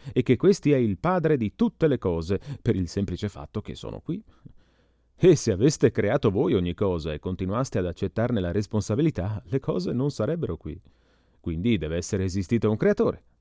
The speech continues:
Potreste affrontare la discussione con questo tipo di logica. Ad ogni modo, funziona così. Se qualcun altro, diverso da voi, creasse una massa di energia, tutto ciò che dovreste fare sarebbe arrivare,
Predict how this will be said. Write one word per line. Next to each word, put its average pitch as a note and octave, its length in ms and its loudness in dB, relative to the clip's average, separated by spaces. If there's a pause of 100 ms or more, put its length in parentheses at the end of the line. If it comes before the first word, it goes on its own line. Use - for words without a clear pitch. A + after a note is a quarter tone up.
(320)
Potreste G#3 380 4
affrontare B2+ 480 2
la G2 80 0
discussione F#2 580 -4
con D2+ 160 -10
questo E2 280 -8
tipo F#2 260 -4
di F#2 100 0
logica. G#2+ 460 2 (840)
Ad F3+ 120 2
ogni G#3 160 10
modo, C#3 300 4
funziona A#2+ 380 0
così. D2 240 -8 (380)
Se - 240 4
qualcun G3+ 340 4
altro, C#2 400 -6
diverso A2+ 380 2
da C3 80 4
voi, E2+ 340 -4 (120)
creasse E3+ 440 2
una D3 140 6
massa D#3 320 2
di B2+ 100 4
energia, A2+ 540 2
tutto G#3 240 -2
ciò G3+ 160 0
che E3 100 -2
dovreste D3 380 0
fare E3+ 240 2
sarebbe C#3+ 360 0
arrivare, C3+ 540 0